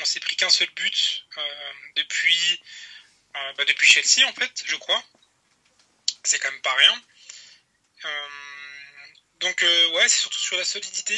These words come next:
qui, qui va, qui fait un peu notre, notre force sur cette, euh, partie de saison en Ligue des Champions et même un peu en Serie A sur les, euh, on va dire les dix, quinze derniers matchs. Je sais pas si je jouais d'accord avec ça, Jeff.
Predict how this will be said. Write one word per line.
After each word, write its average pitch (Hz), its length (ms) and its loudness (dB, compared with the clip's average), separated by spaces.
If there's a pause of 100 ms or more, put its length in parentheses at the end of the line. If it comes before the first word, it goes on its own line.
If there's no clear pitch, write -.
qui, 165 500 -10
qui - 140 0
va, 180 120 0
qui - 160 -4
fait 214 140 -4
un 202 60 -6
peu 190 120 -14
notre, 185 160 -2 (520)
notre - 180 -2
force - 520 -4 (220)
sur - 260 -2
cette, - 280 -4
euh, 170 380 0
partie - 280 -2
de - 60 -10
saison 190 300 -2 (140)
en 190 40 -8
Ligue 180 160 -8
des 185 80 0
Champions 220 380 -4 (680)
et 160 200 0
même 202 200 0
un 190 80 -8
peu 196 400 -6 (140)
en 160 40 -8
Serie 170 380 -2
A 190 140 -2
sur - 240 -4
les, 170 180 -2
euh, 151 240 -6
on 143 60 -20
va 147 60 -16
dire 170 180 2
les - 160 -12 (160)
dix, - 300 6
quinze 170 260 -4
derniers 160 260 -6
matchs. - 380 -4 (800)
Je - 80 -12
sais - 40 -12
pas 160 80 -6
si 156 160 -2
je 151 80 0
jouais 151 160 -4
d'accord 147 260 -8
avec 139 160 -8
ça, 139 100 -6 (720)
Jeff. - 340 -2